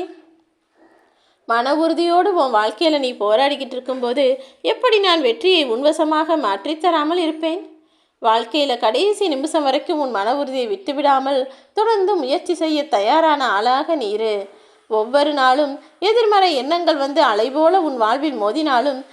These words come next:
அது அத்தனையையும் எதிர்த்து தைரியமாய் வாழ துணிவாக நீ இருக்கிறாய் அல்லவா? உயர்ந்த இடத்துல நீ என்ன உன் மனசுல வச்சிருக்கும் போது நானும் உன் வாழ்க்கையை உயர்வானதாக நிச்சயம் அமைத்து தந்தே தீருவேன். இப்போது கிரகமும் ஜாதகமும் எப்படிப்பட்ட மாற்றங்களை உனக்குள்ள உருவாக்கினாலும் சரி,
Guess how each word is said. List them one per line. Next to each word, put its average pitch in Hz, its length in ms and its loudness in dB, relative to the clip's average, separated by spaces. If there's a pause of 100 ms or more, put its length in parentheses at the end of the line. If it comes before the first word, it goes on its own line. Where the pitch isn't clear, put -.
(220)
அது 427 220 4
அத்தனையையும் 330 680 0
எதிர்த்து 311 360 -2
தைரியமாய் 302 640 0
வாழ 240 300 2
துணிவாக 285 600 -2
நீ 226 220 -4
இருக்கிறாய் 302 540 -2
அல்லவா? 302 300 -4 (680)
உயர்ந்த 302 420 2
இடத்துல 277 440 -2
நீ 254 240 -6
என்ன 294 240 0
உன் 226 180 -2
மனசுல 269 360 -2
வச்சிருக்கும் 254 540 -4
போது 226 240 0 (440)
நானும் 440 380 2
உன் 381 120 0
வாழ்க்கையை 339 440 0
உயர்வானதாக 269 840 -2
நிச்சயம் 302 460 -4
அமைத்து 285 400 -4
தந்தே 220 460 0
தீருவேன். 214 520 -4 (440)
இப்போது 302 500 0 (380)
கிரகமும் 359 540 2
ஜாதகமும் 285 600 2
எப்படிப்பட்ட 359 640 0
மாற்றங்களை 294 600 0
உனக்குள்ள 254 540 -2
உருவாக்கினாலும் 233 800 -2
சரி, 214 280 -4